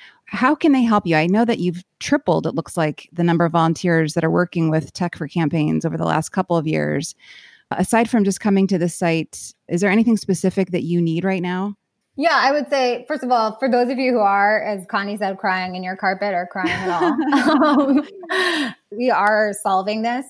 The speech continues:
Speaker 2: It's not a one month or even a one cycle solve. So yeah, get in touch with us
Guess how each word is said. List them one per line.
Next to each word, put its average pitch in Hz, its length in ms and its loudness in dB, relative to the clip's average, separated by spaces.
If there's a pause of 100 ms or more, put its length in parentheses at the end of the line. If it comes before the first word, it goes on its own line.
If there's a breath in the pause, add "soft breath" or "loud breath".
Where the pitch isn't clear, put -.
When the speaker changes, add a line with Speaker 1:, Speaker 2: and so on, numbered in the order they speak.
Speaker 2:
It's 226 160 -8
not 208 200 0
a 196 120 2
one 185 320 -4
month 185 360 -4
or 208 100 4
even 196 240 0
a 190 80 0
one 190 260 0
cycle 196 360 -2
solve. 196 560 0
So 196 840 0
yeah, 214 320 0
get 208 220 0
in 220 100 -4
touch 202 300 -4
with 208 120 -2
us 190 220 2